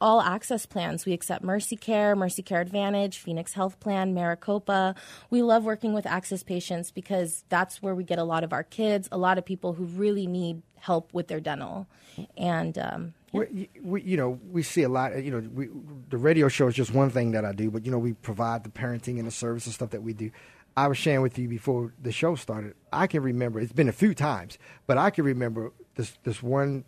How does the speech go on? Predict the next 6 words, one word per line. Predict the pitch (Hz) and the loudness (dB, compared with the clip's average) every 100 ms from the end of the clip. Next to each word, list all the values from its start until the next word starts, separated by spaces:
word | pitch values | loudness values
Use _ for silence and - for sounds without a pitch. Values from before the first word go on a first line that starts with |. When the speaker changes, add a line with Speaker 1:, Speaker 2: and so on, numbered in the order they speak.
| _ _ | _ _
Speaker 2:
customer, | 160 135 135 127 | 0 0 0 -4
she | - 117 | -4 -6
came | 139 135 127 | -4 -4 -4
in | 123 113 117 _ _ _ _ - | -4 -6 -10 _ _ _ _ -4
and | 139 131 120 | 0 0 -2
her, | 123 - | -4 -10